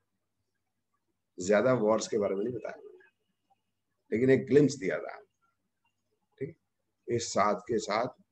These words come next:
एक, अ, strong होने के बावजूद, कि सबसे ताकतवर होने के बावजूद भी discipline और character जो हमारी army को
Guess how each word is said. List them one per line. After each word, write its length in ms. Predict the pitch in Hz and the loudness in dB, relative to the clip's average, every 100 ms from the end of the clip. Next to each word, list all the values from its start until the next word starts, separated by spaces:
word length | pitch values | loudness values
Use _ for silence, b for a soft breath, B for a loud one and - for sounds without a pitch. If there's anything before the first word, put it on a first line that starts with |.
| _ _ _ _ _ _ _ - | _ _ _ _ _ _ _ 0
एक, 340 | 113 127 131 - - _ _ _ _ _ _ _ _ _ 95 | 2 2 2 -6 -6 _ _ _ _ _ _ _ _ _ -4
अ, 600 | 95 95 98 95 85 - | -2 2 4 4 0 -4
strong 680 | - - - - 120 139 135 | -8 -6 -4 4 6 6 4
होने 320 | - 110 110 | 2 2 4
के 100 | 104 | 4
बावजूद, 540 | 107 92 85 90 101 87 _ | 4 4 2 0 -6 -8 _
कि 80 | 104 | -6
सबसे 520 | - 104 - 117 120 | -4 -4 -2 0 0
ताकतवर 680 | 131 - - 120 131 113 104 | 0 -2 0 2 2 4 4
होने 220 | 95 92 | 4 2
के 80 | 87 | 0
बावजूद 420 | 87 - - - _ - | -4 -8 -12 -20 _ 0
भी 300 | 143 202 - _ _ _ _ _ _ _ - - _ - | 2 2 0 _ _ _ _ _ _ _ -20 -20 _ -2
discipline 640 | 92 113 98 139 156 156 | 0 0 2 6 6 4
और 100 | 101 | -2
character 540 | - - 98 - - - - _ _ _ _ _ _ _ _ _ _ _ _ _ _ _ _ _ _ _ - | -2 0 0 -2 -4 -6 -8 _ _ _ _ _ _ _ _ _ _ _ _ _ _ _ _ _ _ _ -8
जो 100 | 92 | -8
हमारी 720 | - - 85 95 120 139 - - - _ - | -8 -6 0 4 6 4 2 -6 -20 _ -8
army 400 | 92 95 95 90 | -4 -2 0 0
को 500 | 85 107 135 151 - | 2 6 6 6 2